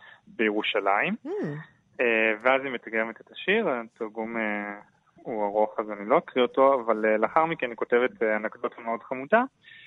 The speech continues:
Speaker 1: היא כותבת כך: "המחברת של השיר יושבת פה בירושלים.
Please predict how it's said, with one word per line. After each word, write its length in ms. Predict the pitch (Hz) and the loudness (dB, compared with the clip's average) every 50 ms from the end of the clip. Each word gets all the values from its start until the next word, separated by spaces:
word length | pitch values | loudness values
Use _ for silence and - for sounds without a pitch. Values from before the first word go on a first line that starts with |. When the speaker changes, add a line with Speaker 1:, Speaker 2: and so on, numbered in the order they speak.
| - - _ _ _ _ - | -20 -20 _ _ _ _ -6
Speaker 1:
היא 180 | 135 127 127 | -4 -4 -4
כותבת 400 | - - - - 127 117 117 - | -4 -4 -2 0 0 0 -2 -6
כך: 380 | - - 92 85 - - - - _ - - - - - - - _ - | -4 -4 -6 -6 -6 -14 -20 -20 _ -20 -20 -20 -20 -20 -20 -20 _ -6
"המחברת 540 | - 135 139 135 - 160 165 202 202 208 - | -4 -2 -2 0 0 2 4 4 4 4 2
של 140 | - 147 131 | 0 -2 -2
השיר 540 | 123 - - 139 131 135 135 131 131 147 165 - _ _ _ _ _ | -2 -4 -2 0 0 0 0 0 -2 -4 -6 -8 _ _ _ _ _
יושבת 460 | 147 131 120 - - 123 123 127 - | -8 -6 -4 -2 -2 -2 -2 -4 -4
פה 140 | - - 123 | -4 -4 -2
בירושלים. 720 | 113 117 113 107 113 104 - - 104 101 98 92 92 95 | -2 -2 -2 -4 -4 -6 -6 -6 -2 -2 -2 -2 -2 -6